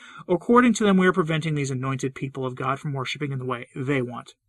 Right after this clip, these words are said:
We know that Benedict the sixteenth didn't allow greater use of the nineteen sixty-two missal, as by his own words, it was never abrogated in the first place. Because we want to preserve our God-given heritage given to us right up until the Second Vatican Council, we are now labeled as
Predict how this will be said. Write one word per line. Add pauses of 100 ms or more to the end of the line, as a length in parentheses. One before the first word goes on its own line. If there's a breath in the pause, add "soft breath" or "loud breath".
(500 loud breath)
We
know
that
Benedict
the
sixteenth
didn't
allow
greater
use
of
the
nineteen
sixty-two
missal,
as
by
his
own
words, (400 loud breath)
it
was
never
abrogated
in
the
first
place. (500 loud breath)
Because
we
want
to
preserve
our
God-given
heritage (160 soft breath)
given
to
us (120)
right
up
until
the
Second
Vatican
Council, (320 loud breath)
we
are
now
labeled
as